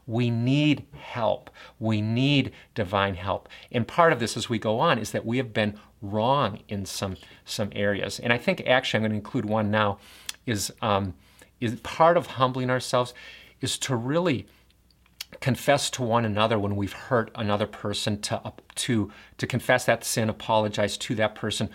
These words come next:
or, or, um, if they have hurt us and we're holding a grudge, bitterness, that kind of thing. It's a way of humbling ourselves. A way of humbling ourselves is to become, uh, in the right relationship with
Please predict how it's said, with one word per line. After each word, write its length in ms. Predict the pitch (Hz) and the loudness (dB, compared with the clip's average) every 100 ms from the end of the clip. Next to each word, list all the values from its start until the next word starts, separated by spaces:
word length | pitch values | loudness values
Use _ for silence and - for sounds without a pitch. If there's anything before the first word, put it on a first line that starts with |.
| - - - - | -12 -20 -18 -4
or, 340 | 117 113 - - | 4 4 2 -8
or, 460 | 120 110 107 - - | -2 2 2 0 -4
um, 380 | 95 95 95 107 _ | -4 -4 -4 -12 _
if 180 | 139 123 135 | -6 -2 4
they 100 | 139 | 4
have 140 | 131 | 2
hurt 400 | - - 131 107 - | -4 -4 -4 -2 2
us 280 | 127 127 - | 2 2 0
and 80 | |
we're 60 | 104 | -4
holding 380 | - 127 113 101 | -2 -4 -2 -4
a 40 | |
grudge, 440 | 95 123 120 107 - | -2 4 4 4 -2
bitterness, 400 | 113 113 110 - | -2 0 0 0
that 180 | 110 | 0
kind 100 | - | 0
of 60 | 113 | -2
thing. 120 | 123 | -4
It's 140 | 120 139 | -4 -2
a 40 | |
way 180 | 131 185 | 0 0
of 80 | - | 0
humbling 760 | - - 160 160 160 131 95 | -6 0 2 2 2 0 0
ourselves. 680 | - - - 101 - - - - - - - - | -4 -4 -4 -4 -4 -6 -10 -12 -16 -16 -16 -6
A 60 | |
way 160 | 117 143 | 0 0
of 80 | 160 | 0
humbling 480 | - 170 185 190 113 | 2 2 4 2 2
ourselves 480 | 101 - 101 101 - - - - | 0 2 2 2 -4 -20 -16 -8
is 180 | 120 | -6
to 120 | - 117 | -6 -4
become, 580 | 120 - - 143 139 139 - - - _ - | -4 -4 0 2 2 -4 -20 -20 -20 _ -6
uh, 320 | 104 92 - - _ - | -2 -2 -4 -12 _ -4
in 180 | 123 120 | 0 2
the 100 | 113 | 0
right 400 | 98 113 139 151 | 2 4 4 2
relationship 920 | 147 135 117 123 - 123 - 110 - | -4 -2 0 0 0 2 0 0 -2
with 180 | 104 - | -6 -8